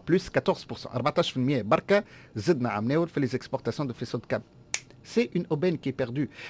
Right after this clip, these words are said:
معناتها تونس نهار كامل نحكيو على كيفاش القمح ولا اغلى، نحكيو على ال-، البترول كيفاش غلاه، لامباكت نتاع، آه، لا غير ان، ان اوكران، مي ننساو اللي il y a des opportunités monstres qui sont apparues pour le marché tunisien في التصدير، اللي هما نتاع لي كومبوزون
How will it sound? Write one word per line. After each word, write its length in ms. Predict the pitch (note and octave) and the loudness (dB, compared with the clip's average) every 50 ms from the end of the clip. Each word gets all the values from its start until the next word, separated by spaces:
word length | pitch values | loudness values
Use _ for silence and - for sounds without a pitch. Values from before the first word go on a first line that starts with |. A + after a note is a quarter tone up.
| - - | -6 -4
معناتها 180 | B2+ B2+ D3+ | -2 0 0
تونس 280 | C3+ - A#3 G3 - - | 2 2 2 2 2 2
نهار 120 | E3+ F#3+ | 0 4
كامل 220 | - - G#3 F3 D3+ | 4 6 6 6 4
نحكيو 300 | C#3+ - - F3 E3+ C#3 | 0 0 2 4 4 4
على 160 | A#2+ A#2 A#2 | 4 2 0
كيفاش 320 | - - - - - - | -2 -4 -4 -4 -4 -2
القمح 440 | A#2+ - - A#2 A2 A2 G#2 - - | -6 -2 -2 -2 0 0 -2 -4 -2
ولا 220 | A#2 A2 G#2+ - - - | -2 -2 -2 0 0 0
اغلى، 320 | B2 G#2+ A2 G#2+ A2 A2 | 2 2 2 2 2 0
نحكيو 340 | A#2 G#2+ - - A#2+ A#2 G#2 | -2 -4 -6 -4 -4 -2 -2
على 180 | G#2 A2+ A2+ | -2 -2 -2
ال-، 160 | A2 A2+ A2+ A2+ - - - - - | 0 -2 -2 -4 -6 -12 -18 -8 -6
البترول 480 | A#2+ - - B2+ - - A#2 C3+ A#2+ A2 | -2 0 2 2 2 4 4 4 2 2
كيفاش 380 | - - - - A#2+ - - | -2 -4 -2 -2 -2 -2 -2
غلاه، 360 | A2+ G2 A2+ C3 D3+ C#3+ A2 - - - - - - - | -2 2 4 6 6 6 6 4 -2 -10 -20 -12 -4 -2
لامباكت 480 | A2+ G#2 - - D3 - - - - | -2 0 2 2 2 2 0 -6 -10
نتاع، 400 | G2+ - - C#3 B2+ G#2+ A2+ - - | -8 0 2 4 4 4 2 0 0
آه، 240 | B2 A2 A2 G#2 - | -2 0 0 0 0
لا 180 | - A#2 A2 A2+ | 0 0 2 4
غير 180 | C3+ B2+ A2+ G2 | 4 4 4 4
ان، 360 | A2 G#2+ G#2 G2 - - G#2+ | 0 -2 -2 -4 -4 -4 -2
ان 80 | G#2+ A2 | -2 -2
اوكران، 340 | G#2+ - - A3 D#4+ E4+ - - - - - - | -2 0 2 2 2 0 -4 -10 -18 -20 -8 0
مي 120 | A#2 B2 B2 | 2 4 4
ننساو 440 | A#2+ A#2 G#2+ - - G3 F#3+ D3+ C3+ | 4 4 2 4 4 4 6 6 6
اللي 220 | A#2+ A2+ A2+ A2+ | 4 4 2 4
il 40 | A2 | 4
y 140 | B2 A#2+ G#2+ | 4 4 4
a 40 | G#2+ | 2
des 140 | A2 F#2 A#2 | 2 2 0
opportunités 520 | A2+ - - - - A#2+ A2 G2+ - A#2 | -2 -4 -6 -2 0 0 0 2 0 0
monstres 520 | G2 A2+ D3 A3 C#4 A3+ - - - - | 2 2 4 4 4 2 0 -4 -10 -14
qui 160 | - - - - | -16 -14 -8 -6
sont 100 | B2 - | -6 -6
apparues 400 | - A#2 - A#2 A2 A#2+ C3 A2+ - | -6 -4 -4 -2 -2 0 -2 -4 -2
pour 80 | G#2+ G2+ | -4 -4
le 60 | G2 | -4
marché 240 | G2+ F#2 - - - | -4 -6 -6 -6 -6
tunisien 380 | - - F#2 F#2 G#2+ D3 G#3 C4+ - - - - - - - - - | -6 -6 -8 -4 -2 0 0 0 -2 -10 -18 -20 -20 -20 -20 -10 -8
في 60 | - | -8
التصدير، 540 | - - G#2 G2 - B2 D#3 G#3+ B3 - - - | -6 -6 -8 -8 -4 -2 -2 -2 -2 -4 -4 0
اللي 120 | A#2+ A2+ | 0 2
هما 240 | G#2+ C3 C#3+ A2+ G#2 | 2 4 2 2 0
نتاع 260 | F#2 - C#3+ G#2+ F#2 - - - - | 0 0 -2 -2 -2 -4 -12 -8 -8
لي 60 | A#2 | -6
كومبوزون 460 | A2 - C3+ A#2 - A#2 G#2 G#2+ G#2 | -2 0 -2 0 0 -2 -2 -2 -4